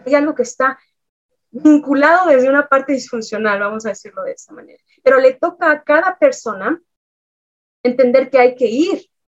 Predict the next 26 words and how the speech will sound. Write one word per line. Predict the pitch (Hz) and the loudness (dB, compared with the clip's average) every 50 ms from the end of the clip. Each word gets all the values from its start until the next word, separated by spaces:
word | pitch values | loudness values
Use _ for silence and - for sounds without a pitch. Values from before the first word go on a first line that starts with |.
| _ _ _ | _ _ _
a | - 247 | -16 -8
averiguar | 247 240 240 240 220 220 233 220 202 - | -2 -2 0 0 0 0 0 0 0 -2
qué | - 214 | -8 -14
es | 202 196 | -10 -10
lo | 202 196 | -12 -12
que | 202 | -12
pasó. | - - - - - 170 160 _ _ _ _ _ _ _ _ _ _ _ _ _ _ _ _ _ _ _ _ - | -12 -12 -14 -14 -14 -20 -20 _ _ _ _ _ _ _ _ _ _ _ _ _ _ _ _ _ _ _ _ 2
Y | 320 339 359 349 | 4 4 4 4
que | 320 311 | 0 -2
se | 294 285 277 | 0 0 -2
entienda | 277 277 269 302 294 294 302 311 311 | -2 0 0 0 2 2 2 2 0
también | 311 294 262 233 226 214 202 202 _ _ _ _ _ _ _ _ _ _ _ - | -2 -4 -2 -2 -2 -2 -4 -4 _ _ _ _ _ _ _ _ _ _ _ -2
que | 339 349 | 0 0
el | 302 - | 0 2
proceso | - 349 349 339 330 330 - 370 370 | 2 0 0 2 -2 -4 -6 -6 -8
de | 359 359 - | -8 -4 0
cada | 330 320 311 311 | 2 2 2 2
quien | - 302 302 302 | 0 0 0 0
es | 311 302 - | 0 0 2
individual. | 311 285 269 247 226 220 208 208 196 202 226 | 2 2 2 2 -2 -4 -2 -2 -2 0 2
Hay | 269 339 | 2 2
algunas | 370 339 311 330 330 339 339 339 _ - | 2 2 2 2 0 0 -2 -4 _ -2
personas | 277 226 220 - - 285 294 285 240 196 196 - - - _ _ _ | -2 -2 -2 0 0 2 2 2 0 -2 -4 -12 -20 -20 _ _ _
que | _ - - | _ -10 -6
ya | 320 349 370 | -4 -4 -4
están | - - - - 349 370 392 403 370 240 - | -6 -10 -6 -2 0 0 0 0 -2 -6 -6